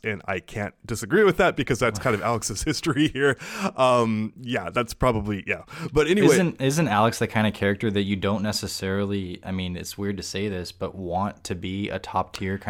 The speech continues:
Speaker 2: of character because
Speaker 1: Exactly.
Speaker 2: of the way they work?
Speaker 1: He's very robbery. He's super high damage. Um, that is kind of his personality type. And, <sighs> he's a grappler.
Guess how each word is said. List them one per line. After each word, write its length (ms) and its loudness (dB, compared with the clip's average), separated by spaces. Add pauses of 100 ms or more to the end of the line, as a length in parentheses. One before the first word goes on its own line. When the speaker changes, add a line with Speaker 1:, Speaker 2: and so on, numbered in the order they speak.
(100)
Speaker 2:
of 40 -8
character 540 -6
because 80 0
Speaker 1:
Exactly. 460 0
Speaker 2:
of 40 -4
the 60 -6
way 40 -6
they 60 -8
work? 260 -10
Speaker 1:
He's 240 0
very 240 4
robbery. 560 2
He's 300 -2
super 440 2
high 180 2
damage. 520 -4 (120)
Um, 540 2
that 260 2
is 180 -2
kind 180 0
of 80 -2
his 120 -6
personality 580 -4
type. 320 -8 (160)
And, 500 -2 (360)
<sighs> 160 -12 (520)
he's 340 -4
a 40 -6
grappler. 380 -2